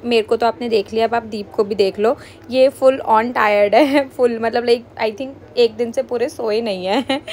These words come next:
<laughs> So चलो, हम वैसे वृंदावन तो पहुंच गए थे। वृंदावन पहुंचने के बाद हम लोग hotels देख रहे थे और हम लोगों को बिल्कुल भी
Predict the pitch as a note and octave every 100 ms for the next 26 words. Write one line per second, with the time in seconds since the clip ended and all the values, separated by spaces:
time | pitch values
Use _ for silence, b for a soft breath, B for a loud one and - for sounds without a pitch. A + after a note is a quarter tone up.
0 | D5 C5 A#4 F#4+ - - E4+ F4+ F#4+ -
1 | - D#4 C#4+ D#4+ D#4+ - - - D#4 D#4
2 | D4 E4+ D4 B3 C4 C4+ C4 B3+ D#4 -
3 | A#3 A#3 - A3+ G#3+ B3 E4 - - -
4 | C4 B3+ B3+ B3+ C#4 C4+ C4+ A#3+ B3+ A#3+
5 | A#3+ B3 C4 C#4 A#3+ B3+ B3+ C4 A#3 A#3
6 | A#3+ - A#3 G#3+ A3 G#3 A#3+ C4 B3+ A3+
7 | A3 A3 - A3+ A#3 A3+ - B3+ B3 -
8 | - A#3+ B3